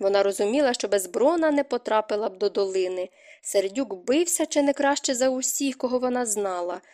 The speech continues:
і поклав їй мечем дорогу до життя. Та, незважаючи на все, найманець був Кетлін не до смаку.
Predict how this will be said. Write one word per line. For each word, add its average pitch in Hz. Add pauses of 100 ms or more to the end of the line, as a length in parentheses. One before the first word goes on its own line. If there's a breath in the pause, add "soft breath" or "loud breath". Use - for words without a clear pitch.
(160 soft breath)
і 214
поклав 214
їй 208
мечем 254
дорогу 196
до 202
життя. 196 (280)
Та, 349
незважаючи 247
на 190
все, 277 (340 loud breath)
найманець 294
був 226
Кетлін 220
не 196
до 196
смаку. 196